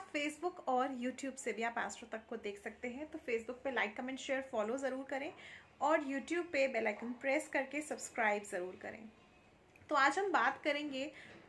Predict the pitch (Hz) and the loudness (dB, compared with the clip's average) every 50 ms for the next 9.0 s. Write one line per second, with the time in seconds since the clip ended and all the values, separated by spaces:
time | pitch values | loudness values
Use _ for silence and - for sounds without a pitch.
0 | - - - - - 320 254 262 294 359 359 - 330 294 - - - 294 285 285 | -20 -20 -18 -2 4 6 8 8 8 8 6 2 -2 -4 -4 -4 -4 -2 -2 0
1 | 269 247 226 - 214 202 185 214 - - - - - 214 214 - - - - - | 0 -2 0 2 2 2 2 2 0 -4 -8 -8 -8 -10 -10 -10 -16 -18 -18 -8
2 | - - 330 359 349 269 247 254 277 311 370 370 - 381 311 311 240 214 - 226 | 4 6 6 6 6 2 -2 0 2 2 2 2 2 2 2 2 0 4 4 6
3 | 208 240 - - - 240 208 - - 226 214 220 262 254 247 277 269 240 220 226 | 6 6 4 0 -4 -4 -4 -2 -2 -4 -2 -2 -4 -2 -2 -2 -2 -2 -4 0
4 | 220 208 214 233 - - - 311 277 269 247 220 214 220 214 190 180 - - - | 2 2 2 2 2 0 -2 0 0 0 -2 -2 -2 -2 -2 -2 -2 -2 -4 -8
5 | - - - - - - - - 247 233 240 254 269 269 - 226 220 220 220 - | -12 -14 -14 -16 -18 -10 0 4 6 8 8 8 6 4 0 -4 -6 -6 -6 -4
6 | 240 220 196 196 - 202 190 190 208 - - - - 330 349 - - 330 285 269 | -4 -4 -4 -4 -4 -4 -4 -4 -4 -6 -10 -6 -4 -4 -4 -4 -4 -4 -4 -2
7 | - 254 247 247 262 262 - - - - 349 349 311 269 226 226 233 233 247 262 | 0 2 4 4 4 2 0 -6 -4 -2 0 0 0 0 -2 -2 -2 -2 -2 0
8 | 262 269 262 302 320 320 262 226 220 208 202 220 214 180 - 185 185 196 202 208 | -2 0 -2 -2 -2 0 0 0 0 0 -2 -4 -8 -10 -10 -10 -12 -12 -12 -18